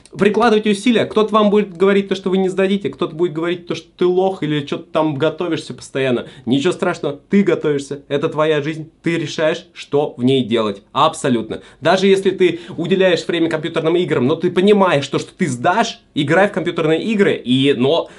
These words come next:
но если ты реально понимаешь, что ты сдашь, то есть не нужно потом на меня перевалить вину, если ты реально понимаешь, что ты сдашь, то вот сейчас ты пробники пишешь спокойно на шестьдесят, на семьдесят баллов,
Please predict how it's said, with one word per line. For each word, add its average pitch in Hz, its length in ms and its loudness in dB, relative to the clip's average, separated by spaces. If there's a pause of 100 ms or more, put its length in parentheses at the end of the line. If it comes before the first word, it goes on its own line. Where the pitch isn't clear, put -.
(340)
но 131 140 2
если 120 300 0
ты 110 120 -4
реально 117 380 2
понимаешь, 95 340 -6
что - 140 -14
ты 90 100 -12
сдашь, 82 400 -14
то 110 80 -6
есть 110 140 -6
не 127 80 4
нужно 143 240 0
потом 117 260 -4
на 104 60 -2
меня 113 200 -2
перевалить 107 460 -4
вину, 139 220 2
если 123 300 -4
ты 131 120 -2
реально 127 280 0
понимаешь, 107 320 -4
что - 120 -20
ты - 80 -16
сдашь, 156 320 -2
то 123 680 -2
вот 127 220 -2
сейчас - 240 -2
ты - 80 -12
пробники 110 420 -2
пишешь - 280 -8
спокойно 120 420 -2
на 110 280 -2
шестьдесят, 143 440 -2
на 117 60 -4
семьдесят 123 320 -2
баллов, 190 320 2